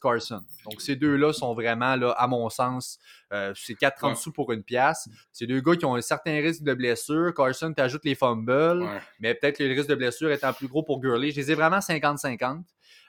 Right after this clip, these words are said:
Speaker 1: Euh, c'est sûr que ce qui avantage Gurley,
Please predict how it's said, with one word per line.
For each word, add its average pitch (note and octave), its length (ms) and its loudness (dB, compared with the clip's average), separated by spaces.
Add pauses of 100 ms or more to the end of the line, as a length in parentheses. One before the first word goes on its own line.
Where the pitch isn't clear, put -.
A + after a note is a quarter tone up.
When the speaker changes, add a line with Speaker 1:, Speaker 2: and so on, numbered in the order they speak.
Speaker 1:
Euh, G#2 800 0
c'est - 160 -4
sûr G3+ 280 2
que E3+ 380 6
ce - 120 -6
qui D3+ 80 0
avantage C#3 480 4
Gurley, D3 480 2